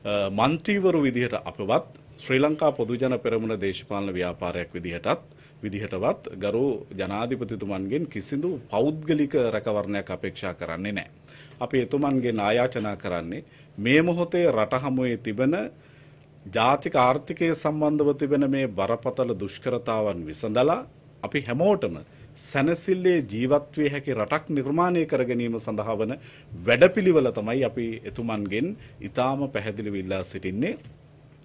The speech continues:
ඒ හැර, අ, වෙනත් කිසිදු ඉල්ලීමක් පෞද්ගලික මට්ටමින් අප විසින් එතුමන්ගෙන්, අ, ඉල්ලලත් නැහැ, ඉල්ලන්න අපේක්ෂා කරන්නෙත් නැහැ. ඒ වගේම සියලු පාර්ශවයන්ට මේ මොහොතේදී මේ වැඩපිළිවෙල සමග එකතු වන්න පුළුවන්. මොකද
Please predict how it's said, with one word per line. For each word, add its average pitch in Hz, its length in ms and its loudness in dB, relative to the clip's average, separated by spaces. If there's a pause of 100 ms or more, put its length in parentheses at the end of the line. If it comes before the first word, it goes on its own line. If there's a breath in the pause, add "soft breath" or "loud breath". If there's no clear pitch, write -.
(200)
ඒ 123 180 2
හැර, 110 180 0
අ, - 560 -6 (140)
වෙනත් 110 300 -2 (100)
කිසිදු 175 460 -2 (140)
ඉල්ලීමක් 110 500 -4 (120)
පෞද්ගලික 131 540 0
මට්ටමින් 107 540 -4
අප 104 100 -6
විසින් 104 360 -4 (340 loud breath)
එතුමන්ගෙන්, 98 560 -4 (100)
අ, - 280 -8
ඉල්ලලත් 101 460 -4
නැහැ, 95 340 -4
ඉල්ලන්න 98 360 -6
අපේක්ෂා 92 480 -8
කරන්නෙත් 87 520 -4
නැහැ. 110 180 -2 (320 loud breath)
ඒ 135 100 -6
වගේම 139 380 2
සියලු 123 320 0
පාර්ශවයන්ට 120 720 0
මේ 107 160 -2
මොහොතේදී 104 600 -4
මේ 98 200 -4
වැඩපිළිවෙල 117 580 -2
සමග 95 280 -6
එකතු 92 340 -6
වන්න 90 320 -4
පුළුවන්. 92 400 -2 (440 loud breath)
මොකද 110 300 -2